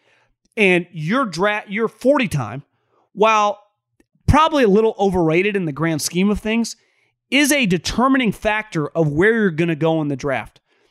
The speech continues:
Because if you play safety or you play wide receiver and I, your card is up there on the board, a lot of boards are digital now, and it says four six oh, it's hard for me to pull the trigger as a G M, as the head coach,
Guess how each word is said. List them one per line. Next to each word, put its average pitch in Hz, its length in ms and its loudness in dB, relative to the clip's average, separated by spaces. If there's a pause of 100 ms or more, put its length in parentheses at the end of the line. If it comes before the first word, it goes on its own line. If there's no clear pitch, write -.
(140)
Because 185 260 0
if 185 100 -6
you 277 100 0
play 302 180 0
safety 185 540 -2
or - 20 -2
you 180 140 -4
play 262 180 0
wide 220 280 -2
receiver 175 580 -10
and 160 160 -8
I, 185 160 -4
your 214 180 -2
card 208 680 2
is 170 140 2
up 214 160 -4
there 226 160 -2
on 208 100 -2
the 185 40 -4
board, 147 420 -4 (760)
a 147 40 -4
lot 160 120 4
of 151 80 2
boards 147 240 2
are 123 60 -12
digital 131 340 -2
now, 104 260 -14 (420)
and 180 120 2
it 262 100 -2
says 254 240 0
four 254 480 0
six - 520 -4
oh, 220 380 0 (680)
it's 254 160 0
hard 269 280 4
for 226 100 2
me 226 160 4
to 196 60 0
pull 226 240 0
the 214 80 -2
trigger 180 480 -2 (100)
as 175 180 2
a 156 40 -2
G 208 300 0
M, 220 340 -2
as 180 160 -2
the 180 80 -2
head 208 200 -2
coach, 196 320 -8